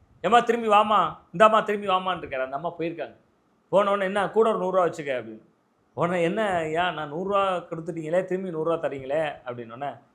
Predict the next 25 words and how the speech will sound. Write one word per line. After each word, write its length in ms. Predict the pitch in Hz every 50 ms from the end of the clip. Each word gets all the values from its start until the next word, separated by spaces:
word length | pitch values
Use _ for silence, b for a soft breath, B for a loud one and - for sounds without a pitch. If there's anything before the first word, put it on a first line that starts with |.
| _ _ -
"வயித்துல 340 | 156 170 196 233 - 226
இருக்கிற 200 | 196 180 160 170
துணி 220 | 160 - 175 185 202
எடுத்து 220 | 196 170 165 165
போட்டு 200 | 143 151 143 139
போமா, 540 | 127 123 131 127 120 120 135 151 151 135 120 - - _ _ _ _ _ _ -
மொத 320 | 151 175 185 233 262 254
நூறு 220 | 226 214 208 202 190
ரூபா 460 | 196 208 220 233 240 233 - - - _
உன் 160 | - 151 165
மேல 280 | 170 180 180 175 156 160
இறக்கப்பட்டு 360 | 170 165 196 170 175 165 156
கொடுத்தது, 400 | 139 139 135 131 131 110 107 - _ _ _ _ _ _ _
அடுத்த 380 | - 127 175 226 254 - 285 254
நூறு 180 | 226 220 202
ரூபா 200 | 214 233 226 208
உன் 60 | 185 175
நடிப்பு 380 | 165 165 185 247 277 - 277
திறமைக்காக 480 | 220 233 202 185 180 165 180 175 170 170
கொடுத்தது, 360 | 165 151 147 151 147 139 131
அது 160 | 127 135 131
துணினே 380 | - 165 175 202 208 208 233 247
தெரியாத 360 | 240 196 175 185 180 180 175
மாதிரி 200 | 175 185 185 180
தத்ரூபமா 480 | - 185 190 - 190 196 196 196 208